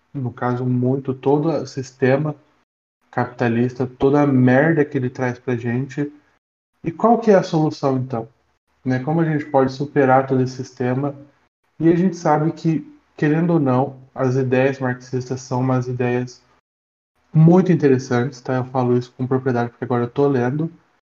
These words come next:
Mas pra quem nunca leu sobre Marx, não faz ideia do que o marxismo diz, esse livro é uma boa justamente porque ele traz, não vou dizer de uma forma simples, porque puta que o pariu,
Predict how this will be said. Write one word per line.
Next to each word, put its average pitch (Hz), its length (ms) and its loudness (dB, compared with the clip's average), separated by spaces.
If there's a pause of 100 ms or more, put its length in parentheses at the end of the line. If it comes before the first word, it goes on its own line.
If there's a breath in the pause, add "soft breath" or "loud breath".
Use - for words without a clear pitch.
(600)
Mas 190 300 6
pra 196 200 4
quem 175 180 4
nunca 151 760 2 (340)
leu 127 400 2
sobre 120 320 -6
Marx, 123 380 -4
não 123 100 -8
faz 123 260 -4
ideia 123 720 0 (200)
do 123 120 -8
que - 160 -10
o 120 40 -4
marxismo 120 720 -6
diz, - 580 -4 (500)
esse 196 300 4
livro 160 320 6
é 160 40 4
uma 160 180 4
boa 147 360 4
justamente 151 540 -2
porque 127 340 -4
ele 135 380 0
traz, 143 760 -2 (880)
não 147 180 4
vou 151 200 4
dizer 175 140 2
de 165 60 -2
uma 180 120 4
forma 180 280 0
simples, - 600 -8 (480)
porque 131 300 0
puta 160 560 0
que 196 140 -2
o 196 60 0
pariu, 190 480 -2